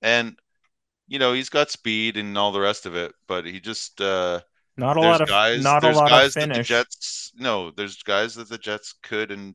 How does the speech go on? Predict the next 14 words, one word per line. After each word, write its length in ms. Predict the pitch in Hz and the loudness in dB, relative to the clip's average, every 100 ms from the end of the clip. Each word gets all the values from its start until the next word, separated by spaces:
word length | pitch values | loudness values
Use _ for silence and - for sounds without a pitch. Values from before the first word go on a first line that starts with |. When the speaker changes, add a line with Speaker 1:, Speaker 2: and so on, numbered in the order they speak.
| - | -14
Speaker 1:
maybe 200 | 104 104 | -14 -10
should 280 | - 110 104 | -10 -12 -12
be 80 | 107 | -14
playing 380 | - 110 110 104 | -8 -6 -6 -6
ahead 240 | 110 113 | -6 -6
of 100 | 104 | -6
him 220 | 80 73 | -10 -12
at 80 | 73 | -14
this 140 | 78 - | -16 -18
point, 340 | - 71 - _ _ _ _ - | -16 -14 -16 _ _ _ _ -6
Speaker 2:
Yep. 120 | 131 | -6
Speaker 1:
or, 160 | 80 _ _ - | -6 _ _ -20
you 60 | 80 | -16
know, 180 | 76 | -14